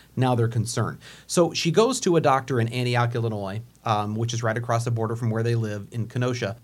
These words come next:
And that doctor, a licensed optometrist in Illinois, initially believes she has a bacterial infection because of the age of the contact lens. So he treats her with an antibiotic. Even when she contacted me, she still believed she had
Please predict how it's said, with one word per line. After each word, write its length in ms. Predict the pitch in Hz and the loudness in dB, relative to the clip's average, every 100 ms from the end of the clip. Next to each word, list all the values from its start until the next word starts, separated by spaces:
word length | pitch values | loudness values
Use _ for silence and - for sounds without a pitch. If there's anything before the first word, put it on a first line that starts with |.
| - - | -20 -8
And 300 | 131 127 117 | -2 2 2
that 360 | 117 120 156 160 | 0 4 4 4
doctor, 560 | 123 104 - 107 131 - 120 | 2 0 -2 -6 -6 -8 -6
a 80 | |
licensed 520 | 120 104 107 117 131 131 | -6 -4 -2 -2 0 0
optometrist 680 | 120 127 120 117 123 117 | 0 0 0 0 -4 -2
in 60 | 113 | -2
Illinois, 520 | 107 117 143 104 107 - - - _ _ - - | 0 0 0 0 -4 -10 -20 -20 _ _ -20 -4
initially 440 | 156 156 240 226 170 | 2 4 4 4 2
believes 240 | 151 135 | 2 0
she 80 | 117 | 2
has 140 | 131 120 | 2 4
a 40 | |
bacterial 680 | 131 127 - 160 147 120 110 | 2 0 -4 -4 -2 0 -2
infection 420 | 107 127 120 104 | -2 -2 -2 -6
because 380 | 104 - 123 117 | -6 -2 0 2
of 80 | 113 | 0
the 160 | 110 110 | -4 -2
age 300 | 117 120 120 | 0 2 0
of 60 | |
the 60 | 113 | -2
contact 400 | 113 107 110 98 | -4 -4 -6 -8
lens. 140 | 101 | -8
So 80 | 110 | -6
he 80 | 110 | -6
treats 380 | - 196 196 156 | -4 -4 -2 0
her 100 | 135 | 0
with 160 | 123 | 2
an 80 | 117 | 2
antibiotic. 600 | 110 107 101 92 87 - - - - - | 2 0 -2 -4 -6 -8 -16 -20 -20 -8
Even 260 | 202 226 202 | -4 0 2
when 120 | 170 | 2
she 160 | 175 | 0
contacted 480 | 165 156 147 135 117 | -2 -2 0 -2 0
me, 160 | 127 120 | 0 -2
she 160 | 135 | -2
still 200 | 147 151 | -2 -2
believed 340 | 120 123 123 117 | -2 -2 -2 -4
she 180 | - 113 | -4 -2
had 380 | 110 104 104 | 0 0 -4